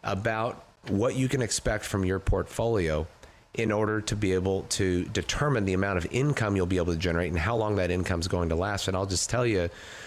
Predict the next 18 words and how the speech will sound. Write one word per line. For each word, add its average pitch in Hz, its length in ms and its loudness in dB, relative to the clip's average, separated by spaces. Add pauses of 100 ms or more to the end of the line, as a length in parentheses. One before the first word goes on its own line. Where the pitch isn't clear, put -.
(200)
uh, 85 280 -2
the 107 160 0
way 110 180 2
I'm 107 100 0
seeing 107 200 0
a 92 40 0
lot 95 160 0
of 98 60 0
people 107 260 0
invested 104 420 0
with 90 160 0
these, 85 320 0
uh, 82 160 2
retail, 101 880 2 (560)
big 113 400 0 (200)
bank, 104 720 -2
uh, 90 240 0
brokerage, 101 1080 0